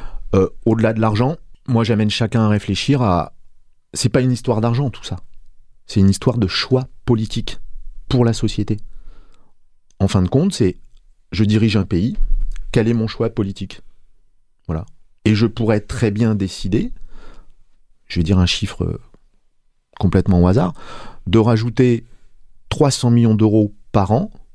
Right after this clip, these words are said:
pour que les personnes en situation de handicap qui ne peuvent pas travailler aient l'équivalent du smic. Voilà. Des fois, il y a des choix politiques où, d'un seul coup, une banque tous, on a injecté vingt milliards dans l'économie.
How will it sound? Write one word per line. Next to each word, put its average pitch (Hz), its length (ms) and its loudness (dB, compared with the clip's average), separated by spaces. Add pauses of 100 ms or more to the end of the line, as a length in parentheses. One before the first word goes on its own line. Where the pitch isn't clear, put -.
(120)
pour - 160 -2
que 113 100 2
les 98 120 4
personnes 107 420 2
en 92 60 2
situation 98 500 0
de 92 80 4
handicap 92 360 0
qui 90 100 -4
ne 85 80 2
peuvent - 240 -6
pas 90 120 -2
travailler 90 540 0 (120)
aient 101 80 2
l'équivalent 95 440 2
du 127 80 -4
smic. - 280 -6 (2000)
Voilà. 131 240 2 (260)
Des 95 80 4
fois, 135 220 2
il 117 40 0
y 107 40 0
a - 20 -4
des 87 80 -4
choix 90 240 -4
politiques 85 480 -2
où, 135 120 0
d'un 117 200 2
seul 107 200 -4
coup, 147 300 -6
une 98 160 4
banque 107 420 0
tous, - 420 0 (840)
on 98 120 4
a 101 40 4
injecté 98 420 2
vingt 117 180 2
milliards 120 320 2
dans 120 100 0
l'économie. 127 480 0